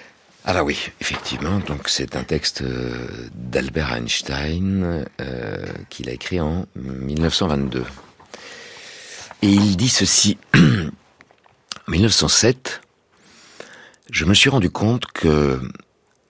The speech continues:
alors que toutes les autres lois de la nature pouvaient s'exprimer grâce à la théorie de la relativité restreinte, cette théorie ne pouvait pas s'appliquer à la loi de la gravitation universelle. J'ai ressenti le profond, le profond désir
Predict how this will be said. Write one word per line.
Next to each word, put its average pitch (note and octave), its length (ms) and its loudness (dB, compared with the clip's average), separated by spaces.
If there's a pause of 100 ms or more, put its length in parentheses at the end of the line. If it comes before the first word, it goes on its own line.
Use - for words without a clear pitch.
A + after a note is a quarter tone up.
(160)
alors E2+ 180 -2
que - 80 -2
toutes - 300 -2
les G2 220 4
autres A2+ 260 0
lois F2 400 4
de D2 100 -2
la C#2 140 0
nature C#2 400 -2
pouvaient C2+ 240 -4
s'exprimer C#2 540 0
grâce - 520 0 (120)
à - 80 -2
la C#2 100 0
théorie C2+ 360 0
de B1 80 -6
la B1+ 100 -4
relativité B1+ 600 -6
restreinte, F#2 640 -4 (680)
cette - 340 4
théorie C#2 600 2 (500)
ne D2+ 140 0
pouvait B2+ 280 2
pas - 300 -2
s'appliquer - 680 -4
à - 80 -6
la C#2 100 0
loi C#2 200 0
de C#2 100 -4
la C2+ 140 0
gravitation C2+ 560 -2
universelle. - 640 -6 (1200)
J'ai - 120 -6
ressenti F2+ 380 2
le G2 100 6
profond, - 520 0
le D2+ 100 -8
profond B2 400 0
désir F2 640 0